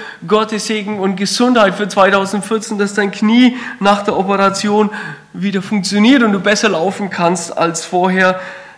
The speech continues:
dass du dein Studium und so weiter veränd-, beendest.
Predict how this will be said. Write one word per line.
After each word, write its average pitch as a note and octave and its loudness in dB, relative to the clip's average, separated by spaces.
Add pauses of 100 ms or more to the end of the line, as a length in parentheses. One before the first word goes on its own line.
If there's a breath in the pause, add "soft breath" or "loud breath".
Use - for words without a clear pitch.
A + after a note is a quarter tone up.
dass F3 -2
du A3 2
dein A3 4
Studium A#3+ 4
und B3 4
so A3 2
weiter F3 0
veränd-, - -12
beendest. C#3 -8